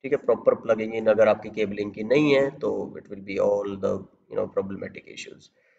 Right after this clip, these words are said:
हम्म, ओके, ये कह रहा है कि आप अपनी lighting जो है, एलईडीज हैं आपकी cables की, वो भी check कर सकते हो। तो कहता है कि, क्या कह रहा है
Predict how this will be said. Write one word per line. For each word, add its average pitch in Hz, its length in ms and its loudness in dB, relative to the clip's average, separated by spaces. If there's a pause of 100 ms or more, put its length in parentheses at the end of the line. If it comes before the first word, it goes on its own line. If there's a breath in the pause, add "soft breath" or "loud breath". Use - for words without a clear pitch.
(720)
हम्म, 123 600 -6
ओके, 139 160 4
ये 151 140 6
कह 151 140 8
रहा 151 80 10
है 156 60 8
कि 151 160 0
आप 151 140 8
अपनी 147 320 2
lighting 131 640 4
जो 107 120 2
है, 104 220 2
एलईडीज 131 600 4
हैं 107 180 2
आपकी 98 380 -4 (160)
cables 107 420 0
की, 135 140 -4
वो 120 160 0
भी 120 100 -2
check 123 280 4
कर 117 120 2
सकते 110 300 -6
हो। 143 280 2 (440 loud breath)
तो 117 80 -2
कहता - 280 8
है 135 140 8
कि, 139 500 0 (600)
क्या 139 140 8
कह 143 80 10
रहा 156 100 10
है - 300 -2